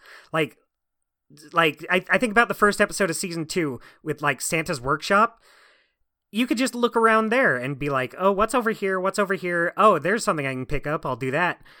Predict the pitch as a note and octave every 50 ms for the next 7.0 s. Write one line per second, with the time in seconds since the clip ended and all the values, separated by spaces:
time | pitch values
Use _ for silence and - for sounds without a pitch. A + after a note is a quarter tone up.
0 | - - _ _ _ _ _ _ _ _ - C#3+ D3 C#3 C3 C3 B2 A#2 A2+ A2+
1 | A2 G2+ G2+ G2+ _ _ _ _ _ _ _ _ _ _ _ _ _ _ _ _
2 | - A3 A3+ A3 G#3+ A#3+ A3+ A#3 - A3+ A3+ A3+ - - G#3+ G#3+ - - - A3
3 | G#3+ - - - - A#3 G#3+ - - D#3 D3 D#3 E3 F#3 G#3 A#3 - - - -
4 | F3 E3+ F3 D#3 B2+ D#3 E3+ F#3+ A3 - - F#3 D3+ C3+ C3 - - - - -
5 | - A#3 B3+ C4 A#3 - B2+ A#2+ A2 A2 - C#3 C3 B2 B2+ A#2+ A#2 A#2 - D#3
6 | C#3 - - - - B2+ A#2+ B2 A#2+ A#2 A2+ - - A2+ A2 A2 A2 - - -
7 | -